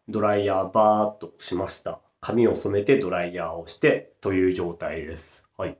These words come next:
いかがでしょうか？あ、だいぶ色落ち着いたっすね。ここら辺とかすごい、あの、さっきまで茶髪茶髪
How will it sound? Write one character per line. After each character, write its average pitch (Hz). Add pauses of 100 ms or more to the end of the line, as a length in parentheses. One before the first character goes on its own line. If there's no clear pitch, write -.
い 117
か 147
が 127
で 92
し -
ょ 82
う 80
か？ - (320)
あ、 110
だ 196
い 311
ぶ 269
色 202
落 135
ち 202
着 208
い 208
た 208
っ 208
す -
ね。 - (1300)
こ 151
こ 202
ら 208
辺 208
と 190
か 135
す -
ご 131
い、 -
あ 104
の、 101
さ 156
っ 156
き -
ま 95
で 82
茶 -
髪 143
茶 135
髪 131